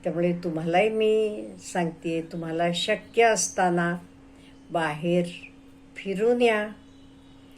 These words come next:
मस्त एन्जॉय करा. आपण मनानंही फ्रेश होतो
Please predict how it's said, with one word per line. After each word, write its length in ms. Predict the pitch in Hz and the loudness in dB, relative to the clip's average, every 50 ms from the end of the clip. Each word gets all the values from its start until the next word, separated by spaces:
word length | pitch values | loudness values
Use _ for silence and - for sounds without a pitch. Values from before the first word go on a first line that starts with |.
| - - - - - - | -20 -20 -20 -20 -12 -6
मस्त 520 | 185 190 202 214 208 - - - - - 220 220 220 208 - | -4 -2 0 0 0 -2 -4 -6 -2 2 2 4 4 2 2
एन्जॉय 600 | - 190 190 185 175 170 170 180 175 185 185 185 190 - - - - - - - - - - - | 0 0 2 2 2 4 4 4 6 6 4 2 0 -4 -12 -20 -20 -20 -20 -20 -20 -20 -18 -4
करा. 360 | - 208 208 165 170 156 151 160 180 - - - - - - - - - - - - - - - - - - - - - | 0 2 2 2 2 0 0 -2 -6 -10 -16 -20 -20 -20 -20 -20 -20 -20 -20 -20 -20 -20 -20 -20 -20 -20 -20 -20 -16 -10
आपण 360 | - 160 175 - 190 180 175 185 | -10 -10 -4 0 2 2 4 4
मनानंही 760 | 185 185 175 175 175 170 175 180 185 190 196 214 226 254 | 4 4 4 4 4 4 4 4 4 2 2 2 2 0
फ्रेश 600 | - - - - - 220 233 240 247 - - - 233 | 0 -4 -10 -8 2 4 6 6 6 4 0 0 0
होतो 540 | 214 202 185 - - 185 185 175 175 175 | 0 0 0 -2 -2 0 0 0 -2 -4